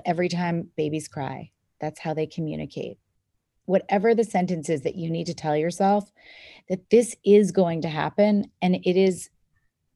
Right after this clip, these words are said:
a beautiful process of kind of getting to know each other, and babies can't talk. So the only thing they can do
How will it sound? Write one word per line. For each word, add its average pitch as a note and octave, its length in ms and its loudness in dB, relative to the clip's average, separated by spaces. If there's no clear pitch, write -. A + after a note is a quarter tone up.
a F#3 80 -2
beautiful D#3+ 880 0
process F#3+ 800 2
of C#3 200 -8
kind D#3 200 -4
of C#3 120 -4
getting D3+ 300 -2
to C#3 120 -8
know D3+ 140 -2
each E3 200 -2
other, G3 340 6
and D3+ 240 -4
babies D#3+ 340 0
can't - 340 -6
talk. D#3 400 0
So - 140 -2
the E3 120 2
only F#3 300 2
thing F3+ 160 0
they D3+ 120 -2
can C#3+ 380 -2
do F3+ 480 2